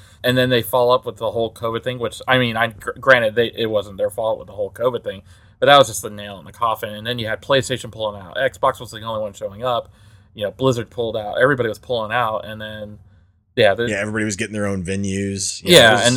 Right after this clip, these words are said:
Speaker 2: it,
Speaker 1: or they're
Speaker 2: they're
Speaker 1: just
Speaker 2: done.
Speaker 1: doing, yeah, and they're just doing virtual anyway. I mean, PlayStation has their own thing. Nintendo has their own thing. Microsoft now has their own thing. They got the experience. You know, it, it, it's just,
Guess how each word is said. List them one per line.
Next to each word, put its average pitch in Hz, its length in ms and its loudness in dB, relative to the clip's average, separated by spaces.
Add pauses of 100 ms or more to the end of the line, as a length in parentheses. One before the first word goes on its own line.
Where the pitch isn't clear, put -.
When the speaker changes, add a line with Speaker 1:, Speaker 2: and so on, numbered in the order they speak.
Speaker 2:
it, 143 40 4
Speaker 1:
or 139 100 12
they're 135 160 10
Speaker 2:
they're 139 80 2
Speaker 1:
just 135 100 2
Speaker 2:
done. - 100 -2
Speaker 1:
doing, 143 180 -2 (380)
yeah, 175 160 4
and 127 80 2
they're 156 80 2
just 151 200 -6
doing 165 220 2
virtual 143 400 2
anyway. 113 500 2
I 110 40 0
mean, 110 420 -10
PlayStation 123 460 -4
has 123 200 0
their 127 180 2
own 110 140 -2
thing. 104 240 -8
Nintendo 139 340 0
has 107 160 0
their 113 140 -6
own 107 140 -14
thing. 101 300 -10
Microsoft 127 460 -2
now 104 300 -12 (500)
has 110 180 8
their 107 140 0
own 101 140 0
thing. 101 240 -6
They 104 60 -8
got 113 120 -6
the 127 100 -4
experience. 117 720 -4
You 123 100 -6
know, 107 160 -4
it, 110 280 0
it, 110 180 -8
it's 123 280 -8
just, - 280 -8